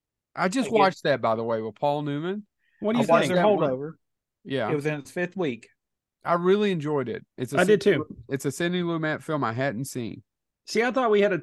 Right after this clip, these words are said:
Speaker 3: again, I'm sorry I made this up in my head. I thought we had a conversation and you said it was boring. That's why you didn't care for it.
Speaker 1: Chad,
Speaker 3: I
Speaker 1: I
Speaker 3: didn't know
Speaker 1: never
Speaker 3: you
Speaker 1: seen
Speaker 3: hadn't
Speaker 1: it
Speaker 3: seen
Speaker 1: till
Speaker 3: it.
Speaker 1: I had surgery
Speaker 3: I didn't know you
Speaker 1: in
Speaker 3: hadn't seen
Speaker 1: January.
Speaker 3: it.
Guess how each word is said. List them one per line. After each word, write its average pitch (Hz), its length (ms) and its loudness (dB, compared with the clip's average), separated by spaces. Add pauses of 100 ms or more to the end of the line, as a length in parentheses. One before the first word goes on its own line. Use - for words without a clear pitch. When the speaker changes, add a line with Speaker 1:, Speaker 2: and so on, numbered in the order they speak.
(120)
Speaker 3:
again, 156 320 0
I'm 147 160 0
sorry 143 300 0
I - 20 -2
made 135 200 -4
this 131 120 -10
up 139 140 -8
in 131 60 -8
my 131 100 -2
head. 135 160 -2
I 139 60 0
thought 139 160 -2
we 135 60 0
had 131 60 -2
a 127 60 -4
conversation 131 540 -4
and 120 100 -6
you 127 60 -4
said 123 180 -6
it 123 60 -2
was 127 100 -2
boring. 123 540 -4
That's 120 160 -6
why 127 80 -2
you 120 100 -4
didn't - 160 -10
care 120 160 -4
for 117 240 -6
it. 110 120 -8 (1300)
Speaker 1:
Chad, 135 200 2
Speaker 3:
I 175 60 4
Speaker 1:
I 147 40 6
Speaker 3:
didn't 147 120 4
know 147 40 4
Speaker 1:
never 147 40 4
Speaker 3:
you 147 60 6
Speaker 1:
seen 147 40 4
Speaker 3:
hadn't 143 180 4
Speaker 1:
it 170 40 0
Speaker 3:
seen 143 100 0
Speaker 1:
till 135 140 6
Speaker 3:
it. 127 40 6
Speaker 1:
I - 40 4
had 135 160 2
surgery 156 200 2
Speaker 3:
I 143 60 6
didn't 147 140 6
know 147 60 10
you 143 80 6
Speaker 1:
in 147 60 4
Speaker 3:
hadn't 123 140 2
seen 120 160 -2
Speaker 1:
January. 120 160 0
Speaker 3:
it. 123 80 -10